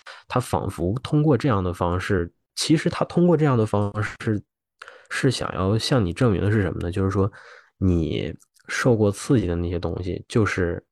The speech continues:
哎，都在这儿了，就是你这个，你脑子里那些东西我都有，你看我多强，你服不服我？就是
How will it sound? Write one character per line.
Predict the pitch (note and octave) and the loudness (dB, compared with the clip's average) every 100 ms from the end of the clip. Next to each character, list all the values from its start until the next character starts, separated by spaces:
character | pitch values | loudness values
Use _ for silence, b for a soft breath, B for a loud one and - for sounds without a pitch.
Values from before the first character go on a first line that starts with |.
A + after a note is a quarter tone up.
| _ _ | _ _
哎， | - F#2 | -8 -2
都 | B2 A#2+ | 0 2
在 | C#3 F#2 | 2 2
这 | |
儿 | F#2 | -2
了， | - A2 - | -6 -10 -6
就 | G2+ | -2
是 | F2+ F#2 B B B | -2 -4 B B B
你 | - F#2 E2 - _ _ _ _ _ - | 0 2 2 -4 _ _ _ _ _ -2
这 | G2+ | 0
个， | F2+ | 0
你 | G2+ G2 | 0 2
脑 | C3 A#2 - | 2 2 0
子 | G2 | -2
里 | F#2 | -2
那 | F#2 | -2
些 | F2 | -4
东 | F2 F2 | -4 -4
西 | F2+ F2 | -6 -4
我 | E2 | -4
都 | - F#2 G#2 | 0 2 4
有， | A2+ D#2+ - B B B | 2 2 -2 B B B
你 | F#2 | 0
看 | F#2 | 2
我 | G#2 C#2 | 2 2
多 | E2+ | 0
强， | F#2+ - E2 F#2 | -2 -4 -6 -4
你 | F#2 | -4
服 | - E2+ | -2 -2
不 | F#2+ | 0
服 | G2 - | -2 -2
我？ | E2 - B B B B B _ | -2 -2 B B B B B _
就 | G#2 | 2
是 | F#2+ F#2+ | 4 2